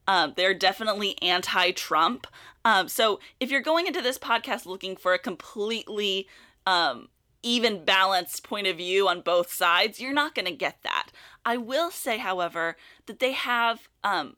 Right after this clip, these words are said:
a guest on usually every week, and they have a good balance of conservative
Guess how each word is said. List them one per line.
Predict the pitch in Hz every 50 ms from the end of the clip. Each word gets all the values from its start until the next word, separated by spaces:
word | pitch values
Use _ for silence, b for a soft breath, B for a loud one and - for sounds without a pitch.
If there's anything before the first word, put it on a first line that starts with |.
| _ -
a | 214 196
guest | 190 - 233 269 285 - - -
on | 240 214 196 190 208
usually | 240 302 330 - 415 392 - -
every | - 175 - - 175 160
week, | 139 127 147 170 214 247 - - B B B B B
and | 247 240 240
they | 262 262 285
have | - - - 277 285 320 370 359 -
a | 269
good | 247 247 - 220 254 247 190 -
balance | - 175 180 190 196 185 175 165 - - - - -
of | 180 180 165 139 - _ _
conservative | - 214 185 - - - - 175 185 202 214 247 262 262 262 262